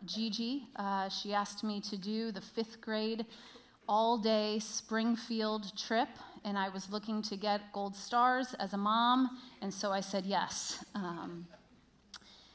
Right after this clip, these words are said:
we were gathered at the school getting on the bus at around five forty-five A M, and my phone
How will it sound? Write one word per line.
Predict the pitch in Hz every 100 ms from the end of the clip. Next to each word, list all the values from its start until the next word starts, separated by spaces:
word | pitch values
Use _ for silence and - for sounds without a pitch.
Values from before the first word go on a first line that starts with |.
| _
we | 208 208
were | 202
gathered | 208 202 208 202
at | -
the | 196
school | - 220 202 202
getting | 196 196 196
on | 190 196
the | 190
bus | 180 165 - - -
at | 190
around | 190 190 190
five | 180 180 190
forty-five | - 196 190 185 170 170 180 - -
A | 196 170
M, | 156 156 165 - - _ _ _ _ -
and | 214 214
my | 220 220
phone | - 214 208 226 220